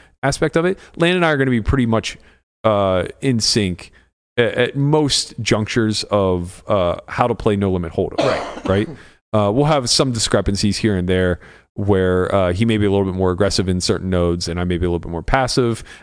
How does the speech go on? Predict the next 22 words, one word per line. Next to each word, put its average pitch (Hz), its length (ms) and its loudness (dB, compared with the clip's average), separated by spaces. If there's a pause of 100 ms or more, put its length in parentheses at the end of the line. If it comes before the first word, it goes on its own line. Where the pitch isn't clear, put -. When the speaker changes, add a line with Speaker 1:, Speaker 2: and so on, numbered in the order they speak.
(100)
Speaker 1:
and 135 100 2
then 131 80 2
vice 113 220 0
versa, - 400 -2
right? 92 240 0
Like, 87 340 0
I 104 120 2
also 95 260 0
may 87 160 0
be 87 160 -2
a 87 60 0
little 87 140 2
bit 92 120 -10
too 117 200 0
aggressive 85 560 -2
in, 85 280 -4 (480)
uh, 87 360 0
other 123 200 2
nodes 92 340 0
where, 87 320 2
where 90 220 -2
he 90 320 -6